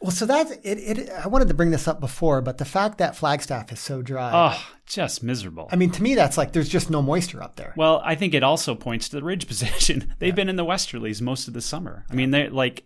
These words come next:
Speaker 2: they're so far north, it's been perennial June
Speaker 1: Yeah.
Speaker 2: in this monsoon season.
Speaker 1: Yeah, and I had picked for that same reason,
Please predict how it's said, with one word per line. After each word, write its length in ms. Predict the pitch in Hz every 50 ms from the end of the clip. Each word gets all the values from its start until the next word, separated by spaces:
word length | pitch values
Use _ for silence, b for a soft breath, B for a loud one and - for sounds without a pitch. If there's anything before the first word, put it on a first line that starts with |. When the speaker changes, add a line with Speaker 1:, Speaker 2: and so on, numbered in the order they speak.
| - _ _
Speaker 2:
they're 280 | 131 143 147 156 147
so 360 | 139 - - - - 165 165 160
far 200 | - 170 151 143
north, 300 | 127 131 120 117 - -
it's 140 | 104 -
been 200 | - - 113 107
perennial 380 | 104 - 120 113 113 113 104 104
June 420 | 95 95 101 98 92 87 90 - b b b b b b b b b b
Speaker 1:
Yeah. 140 | - 123
Speaker 2:
in 60 | 113 110
this 120 | 107 -
monsoon 300 | 113 104 - - 110 95
season. 420 | - 95 92 98 107 110 110 - _ _ _ _
Speaker 1:
Yeah, 160 | - 156 151 147
and 80 | 151
I 100 | 185 202
had 240 | 165 202 214 180 180
picked 280 | 190 180 175 175 - - - - - -
for 100 | - 160
that 220 | 156 160 151 -
same 200 | - 165 151 143
reason, 600 | 151 185 233 226 220 143 135 127 131 135 135 -